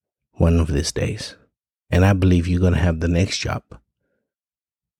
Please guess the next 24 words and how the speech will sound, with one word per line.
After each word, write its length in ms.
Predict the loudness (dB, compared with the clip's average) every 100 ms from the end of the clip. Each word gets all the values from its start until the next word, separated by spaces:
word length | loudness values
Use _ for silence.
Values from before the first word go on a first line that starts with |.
| _
Why? 320 | -2 2 2 2
Because 320 | 0 0 0
I'm 160 | 0
gonna 220 | 0 -2 -2
do 180 | -4
such 280 | -2 -4 -4
a 60 | -6
stellar 420 | -2 0 2 0
job 340 | 0 0 0
in 100 | -2
my 180 | -2 -2
job 300 | -2 -2 -2
that 120 | -2
I'm 160 | -2 -2
gonna 160 | -4 -2
make 320 | 0 -2 -2
you 140 | -4 -4 -20 -20 _
look 300 | -2 -2 -8 _ -4
as 200 | -2 -4 -14 _ -2
good 260 | 0 0 -2
as 200 | -2 0
you 100 | -2
can 220 | 0 -2
look. 380 | -2 -6 -10